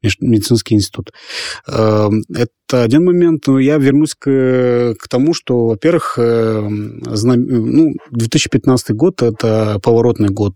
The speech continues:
э, в части ра-, развития наших межрегиональных отношений. В две тысячи пятнадцатом году, э,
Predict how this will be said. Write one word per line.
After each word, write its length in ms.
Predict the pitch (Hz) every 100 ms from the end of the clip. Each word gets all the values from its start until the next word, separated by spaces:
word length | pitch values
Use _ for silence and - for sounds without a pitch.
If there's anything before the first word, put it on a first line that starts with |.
| -
э, 160 | 101
в 80 | 95
части 420 | - 104 - -
ра-, 720 | 95 101 101 98 107 104 110 113
развития 500 | 113 104 113 - 104
наших 460 | 101 101 113 -
межрегиональных 880 | 110 117 110 107 104 104 104 101 95
отношений. 580 | 107 - 110 156 185 - - - - - -
В 40 | -
две 80 | 127
тысячи 100 | -
пятнадцатом 460 | - 117 - 104
году, 460 | 98 104 143 185 156 _
э, 60 | 123